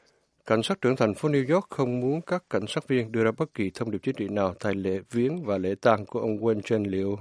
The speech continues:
là một trong hai nhân viên cảnh sát bị giết hại trong một vụ nổ súng bất ngờ. Trong một bài phát biểu được đọc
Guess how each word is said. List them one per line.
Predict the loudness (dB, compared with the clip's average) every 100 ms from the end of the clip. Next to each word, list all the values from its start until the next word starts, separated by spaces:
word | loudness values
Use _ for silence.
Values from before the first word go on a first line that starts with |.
| -2
là | 0
một | 0 0
trong | -2
hai | -2 0
nhân | 0
viên | -2
cảnh | -2 -4
sát | 0 -2 -2
bị | -8 -4
giết | -4 -2
hại | -4 -4
trong | -4 -6
một | -6
vụ | -8 -6
nổ | -6 -8
súng | -8 -8 -8
bất | -6 0
ngờ. | -2 -2 _ _ _ -20 -20 -20 -20 -20 -6 2
Trong | 4
một | 4
bài | 4
phát | 2 0
biểu | 0 0
được | 0
đọc | 0